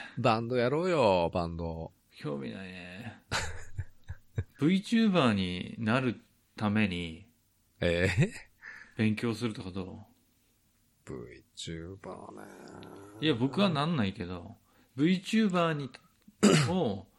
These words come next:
Speaker 1: うん。
Speaker 2: 作るための知識を集めていく。
Speaker 1: まあ、そういうのもありだと思うよ。
Speaker 2: なんかに使えそうじゃない？
Speaker 1: うん。
Speaker 2: そういう、
Speaker 1: うん。
Speaker 2: 今流行ってるものとかさ。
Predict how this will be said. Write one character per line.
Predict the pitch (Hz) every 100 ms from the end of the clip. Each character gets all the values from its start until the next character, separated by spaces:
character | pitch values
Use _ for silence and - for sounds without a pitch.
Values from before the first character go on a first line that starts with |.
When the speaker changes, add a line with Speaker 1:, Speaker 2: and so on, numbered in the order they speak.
| _ _ -
Speaker 1:
う | 131
ん。 | 110
Speaker 2:
作 | 87 214
る | 202
た | 139
め | 120
の | 107 98
知 | - 156
識 | - - 120
を | - - 98
集 | -
め | 131
て | 107
い | -
く。 | _ _ _ _ _ - - - _ _ 180
Speaker 1:
ま |
あ、 | 151
そ | - 208
う | 233
い |
う | 240
の | 107
も | 82 76
あ | 90
り | 90 76
だ | -
と | - 98
思 | 87 78
う |
よ。 | 73 95 - _ _ -
Speaker 2:
な | 190
ん |
か | 175
に | 107
使 | 101 104 131
え |
そ | 92 139
う |
じ | 113
ゃ | 90
な | 90
い？ |
Speaker 1:
う |
ん。 | -
Speaker 2:
そ | 101
う | 92
い | 92
う、 | - - - -
Speaker 1:
う |
ん。 | 92
Speaker 2:
今 | 85 80 78 82 90
流 |
行 | 110
っ | 107
て | - 98
る | 92
も | 87 87
の | 85
と | 110
か | - -
さ。 | - 113